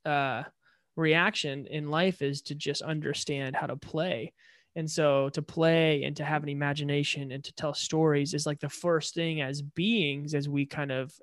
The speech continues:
experience. And, um, I think everybody loves storytelling. That's why everybody loves to watch Netflix or binge a show or something, because we can get immersed into something that takes us out of our current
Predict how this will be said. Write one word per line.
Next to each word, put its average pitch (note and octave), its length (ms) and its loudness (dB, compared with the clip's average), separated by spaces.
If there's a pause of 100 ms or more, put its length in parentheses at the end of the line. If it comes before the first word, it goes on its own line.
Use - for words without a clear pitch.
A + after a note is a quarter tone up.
(140)
experience. D#3+ 920 0
And, D3 320 -4 (460)
um, C3+ 320 -4
I D#3 100 -4
think D#3 180 -2
everybody D3+ 500 2
loves C3+ 640 -4
storytelling. C3+ 920 -2
That's E3+ 220 2
why F#3+ 200 8
everybody D#3+ 500 4
loves D3 440 2
to D3 100 -2
watch D3 720 0
Netflix C#3+ 640 -12
or C3+ 140 -10
binge C#3+ 540 -2
a C3+ 40 0
show C#3 380 2
or C#3 100 0
something, D#3 300 2
because D3+ 220 2
we E3 180 4
can E3 220 2
get D#3 160 2
immersed D#3 680 2
into D#3+ 460 -2
something C#3+ 580 -4 (380)
that D#3 220 0
takes F3 320 0
us D3+ 160 2
out C#3+ 260 0
of C#3+ 160 0
our C#3 180 0
current D3 540 -4